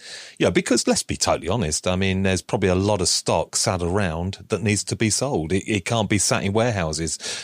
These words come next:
and, and in containers. They cost a lot of money for <laughs> brands and companies. So they need to shift these products. And these things probably don't get talked about either,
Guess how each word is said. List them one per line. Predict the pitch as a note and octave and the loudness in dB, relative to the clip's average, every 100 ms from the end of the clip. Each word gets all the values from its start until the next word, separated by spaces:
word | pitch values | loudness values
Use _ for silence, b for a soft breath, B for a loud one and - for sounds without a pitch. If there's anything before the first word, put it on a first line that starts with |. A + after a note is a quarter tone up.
| B | B
and, | F#2 F#2 - | 0 0 2
and | F#2 | 0
in | F#2 | 2
containers. | G2 F#2 G#2+ A2+ F2 - | 2 2 2 2 2 2
They | G2 | 2
cost | - F#2+ - | 2 -2 0
a | |
lot | F#2 F#2 | 0 2
of | F2 | 0
money | G#2 G2 D#2 - _ | 0 0 -2 -6 _
for | - G2+ | -4 -2
<laughs> | D5+ | 0
brands | C#3 G#2+ F#2+ | 0 2 0
and | F#2 | 0
companies. | - A#2 G2+ F#2 D#2+ B B - | 0 2 2 2 2 B B 0
So | - | 2
they | C3 C3 | 4 4
need | B2+ C3 C3+ C3+ C3+ - - | 4 4 6 6 4 0 -6
to | - B2 | 0 2
shift | - B2+ A2 - | 4 2 0 0
these | A#2+ A2 | 0 2
products. | C#3 G#2 E2+ | 2 2 2
And | A2 | 2
these | B2+ C#3 | 2 0
things | C#3 A#2+ | 0 -2
probably | - B2 G#2+ | -2 0 0
don't | G2 F#2+ | 0 0
get | F2+ | -2
talked | - G2+ F2+ | -2 -4 -2
about | F#2+ F#2 | -2 0
either, | G#2+ G#2+ F#2+ D2+ | 2 2 2 -2